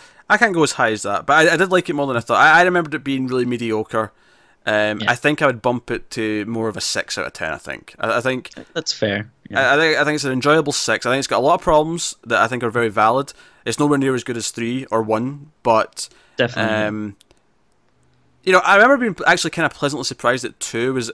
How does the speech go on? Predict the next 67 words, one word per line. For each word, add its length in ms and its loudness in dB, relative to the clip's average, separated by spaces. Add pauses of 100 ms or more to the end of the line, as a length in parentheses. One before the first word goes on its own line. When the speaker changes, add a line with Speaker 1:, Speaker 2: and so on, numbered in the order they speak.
(120)
Speaker 1:
kind 180 -4
of 60 -2
a 60 -4
decent 400 -8
movie, 440 -2
even 180 -4
if 80 -6
it 40 -8
was 80 -8
kind 140 -6
of 80 -6
weird. 340 -4 (280)
Speaker 2:
Yeah. 180 -6 (200)
<laughs> 140 -8
Speaker 1:
Uh, 460 0 (320)
I 60 4
don't 140 0
know, 280 2
like, 320 -6 (520)
would 140 -10
I, 40 -6
would, 280 -12
would 120 -8
I 60 0
rate 220 -2
this 180 -4
hi-, 180 -10 (140)
like, 320 -14 (420)
what 60 -10
did 100 -6
I 80 0
give 240 -6
two? 320 -10
I 180 0
give 280 -4
two 180 -4
a 80 -2
bit 120 -4
of 40 -8
six 240 -8
as 100 -12
well. 360 -4 (240)
I 40 -10
feel 140 -4
like 120 -2
they're 100 -2
both 280 -6
kind 160 -6
of 100 -6
in 100 -6
this 240 -6
weird, 340 -4 (240)
they're 100 -6
kind 200 2
of 80 0
sequels 400 -4
that 100 -4
don't 140 -4
do 80 -2
exactly 260 0
what 80 -6
you 80 -6
want 160 -2
them 80 -6
to 120 -14
do, 340 -2 (420)
um, 480 -4